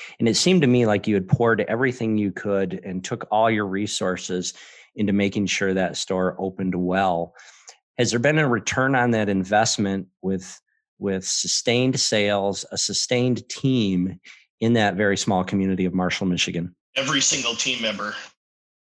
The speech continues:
Speaker 2: in that store that started still works for us today. Uh,
Speaker 1: Hang on a second. That store opened over a year ago, and you're telling me that the investment you put in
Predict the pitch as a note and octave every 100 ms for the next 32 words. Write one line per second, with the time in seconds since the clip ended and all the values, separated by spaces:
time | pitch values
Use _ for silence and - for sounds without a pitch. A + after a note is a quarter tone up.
0 | _ - A#2 A2 A2+ - - A2 G#2+ G2+
1 | G#2 - - A2+ A2+ C#3+ D3+ - _ _
2 | _ _ _ _ _ _ - - C3+ A#2
3 | A2 G#2 _ - G2+ F#2 F#2 - - -
4 | - C#2 - - _ _ - F2+ F2 D3
5 | C3 A2+ G#2 F2 - E2 D#2+ D2+ - A#2
6 | C3+ E3 - - A#2+ A#2 G#2 G#2 G2 G2+
7 | G2+ - A#2 C3 C3 C3 - A#2 G2+ G2+
8 | A#2+ G#2 E2+ E2 D#2+ F2 - - - -
9 | F#2 G2 G#2+ B2 - A2+ A#2 A2 G#2 G#2
10 | G2 F2 E2+ F#2+ A#2 - G2+ F#2+ F#2 F#2+
11 | G2 G#2+ - C#3 - G#2+ C3+ C3+ C#3 A#2
12 | G2+ E2+ D#2